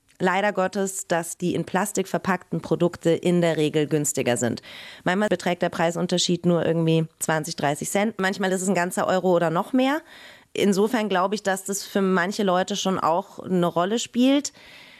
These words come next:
Und dann dachte ich mir, okay, dann schaue ich mir das mal in einem Unverpackt-Supermarkt an und bin dann, ähm, nach Köpenick gefahren zu Unverpackt Berlin. Der hat jetzt neu aufgemacht am Wochenende.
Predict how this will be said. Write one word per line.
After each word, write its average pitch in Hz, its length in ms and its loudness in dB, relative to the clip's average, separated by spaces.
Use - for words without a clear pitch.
Und 254 100 2
dann 262 140 0
dachte 269 180 -4
ich 269 60 -4
mir, 269 160 2
okay, 269 160 2
dann 247 160 2
schaue 240 180 0
ich 240 60 -4
mir 240 100 4
das 226 140 -2
mal 202 160 2
in 185 100 0
einem 185 100 2
Unverpackt-Supermarkt 240 1000 0
an 262 160 0
und 233 340 -2
bin 262 320 6
dann, 233 640 0
ähm, 208 520 2
nach 202 280 0
Köpenick 240 420 0
gefahren 160 460 -2
zu 208 260 -2
Unverpackt - 800 -2
Berlin. 185 480 4
Der 208 520 2
hat 208 300 -4
jetzt 208 340 -2
neu 185 220 2
aufgemacht 175 560 -2
am 151 140 0
Wochenende. 143 580 0